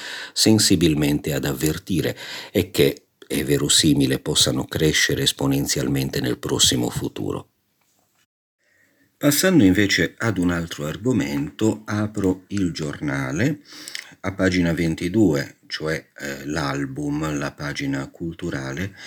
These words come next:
eh, perché, eh, ci trovo un articolo certamente interessante perché riguarda, eh, tendenze e ambiti che noi cerchiamo di osservare di solito il più possibile da vicino,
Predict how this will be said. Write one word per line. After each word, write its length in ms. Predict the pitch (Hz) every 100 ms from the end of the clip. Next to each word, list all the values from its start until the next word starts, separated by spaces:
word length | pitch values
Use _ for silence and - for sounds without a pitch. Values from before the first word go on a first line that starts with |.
| - - -
eh, 200 | - 104
perché, 640 | _ 165 - - 82 85
eh, 260 | - 98 95
ci 180 | - 120
trovo 480 | 110 90 80 85
un 140 | 98 117
articolo 880 | 92 - 101 92 82 78 76 71 _ _ _ _
certamente 680 | - 92 92 98 117 147 -
interessante 960 | 92 92 80 - - 71 73 69 71
perché 340 | 71 - - 80
riguarda, 760 | 82 80 85 92 82 80 80 - - - - -
eh, 280 | 71 60 _
tendenze 760 | 82 85 87 98 98 98 90
e 40 | 82
ambiti 580 | 85 95 90 90 85
che 140 | - 82
noi 220 | 85 92
cerchiamo 500 | - 80 - 80 80
di 80 | 76
osservare 800 | 76 - 73 73 85 82 76 -
di 140 | 73
solito 500 | 71 107 110 85 -
il 100 | 73
più 180 | 71 82
possibile 560 | - 78 - 78 76 71
da 120 | 69
vicino, 600 | - 131 - 131 120 -